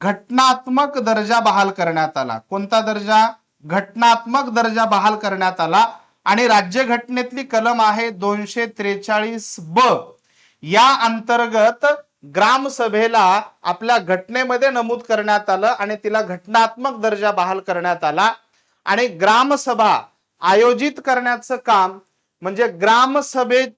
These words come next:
बोलवणे हे सगळी जिम्मेदारी, कायदेशीररित्या जिम्मेदारी सरपंचाची आहे, पण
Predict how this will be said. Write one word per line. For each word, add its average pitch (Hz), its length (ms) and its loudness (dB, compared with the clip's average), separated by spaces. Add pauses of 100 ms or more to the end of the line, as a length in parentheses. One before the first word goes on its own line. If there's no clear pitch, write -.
(140)
बोलवणे 226 680 2
हे 277 180 0
सगळी 240 520 -4
जिम्मेदारी, 233 760 0 (880)
कायदेशीररित्या 254 1000 2
जिम्मेदारी 262 600 0
सरपंचाची 277 800 0
आहे, 180 360 -2 (220)
पण 240 140 0